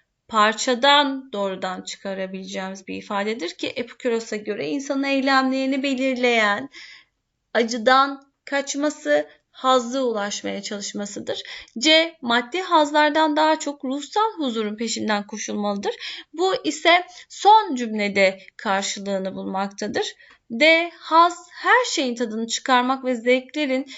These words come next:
sınırsızca doyurulması değildir. Bu da ise hazın bizim için hayatın en üstün amacı olduğunu söylemekle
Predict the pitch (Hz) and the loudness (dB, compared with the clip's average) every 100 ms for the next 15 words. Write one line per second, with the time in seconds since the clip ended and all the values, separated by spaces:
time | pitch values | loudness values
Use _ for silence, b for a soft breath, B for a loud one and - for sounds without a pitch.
0 | B - 269 269 277 277 349 277 285 - | B -10 -4 -2 -2 -4 -4 0 0 0
1 | - 254 269 294 294 285 285 285 330 - | 0 -2 0 0 -2 -2 -2 -4 -10 0
2 | 254 262 311 339 240 247 370 B B - | 2 4 2 0 4 2 2 B B -10
3 | 311 349 359 339 339 285 277 285 285 330 | -6 -2 -2 2 0 2 4 4 2 -8
4 | 381 - 247 262 285 294 - 302 262 262 | -8 -10 -8 -6 -4 -6 -4 -6 -4 0
5 | 269 277 285 330 302 - 302 349 - 277 | 2 2 2 -4 -6 -2 0 0 -2 -8
6 | - - 302 - 262 285 277 302 262 220 | -10 -8 -8 -4 -2 -2 -2 2 2 2
7 | 208 196 190 196 - 226 220 220 226 226 | -2 -8 -8 -12 -8 -6 -4 -4 -6 -4
8 | 214 214 | -4 -4